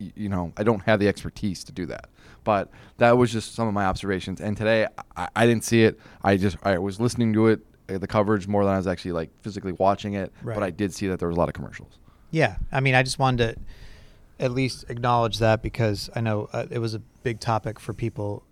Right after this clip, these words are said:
Speaker 2: uh, out there who were maybe listening to this. Um, we, we should definitely talk about Austin, Austin Cindric's win now and what that means for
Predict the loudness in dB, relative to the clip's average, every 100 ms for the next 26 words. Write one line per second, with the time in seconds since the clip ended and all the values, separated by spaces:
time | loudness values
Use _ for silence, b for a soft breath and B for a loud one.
0 | -8 -6 -6 -6 -6 -6 -8 -8 -10 -10
1 | -10 -10 -10 -8 -10 -10 -10 -12 -12 -12
2 | -16 b b b 0 2 0 -4 -14 _
3 | _ _ -20 _ _ -4 -2 0 -2 2
4 | 2 2 2 2 2 2 2 -2 _ -2
5 | 0 0 -6 -8 -14 0 2 2 -2 -4
6 | -4 -4 -6 -4 -2 0 0 0 -2 -4
7 | -4 -2 -2 -2 -4 -6 -8 -8 -6 -2
8 | -2